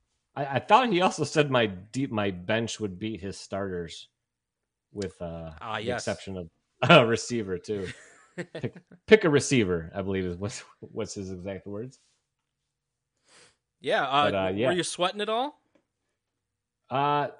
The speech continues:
Speaker 1: actually, I didn't look at the scores for, like, most of the noon games.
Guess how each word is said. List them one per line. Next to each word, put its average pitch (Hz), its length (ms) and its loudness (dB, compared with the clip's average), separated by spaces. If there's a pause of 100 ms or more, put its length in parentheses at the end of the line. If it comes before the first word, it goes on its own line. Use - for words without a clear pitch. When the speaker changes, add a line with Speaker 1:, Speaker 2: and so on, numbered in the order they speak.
(120)
Speaker 1:
actually, 202 680 4 (140)
I 131 520 4
didn't 143 340 -2
look 131 240 0
at - 300 0
the 120 80 -6
scores 143 600 0
for, 113 220 -6
like, 101 340 -4
most 107 380 0
of 120 80 -6
the 110 80 0
noon 107 280 0
games. 160 540 -6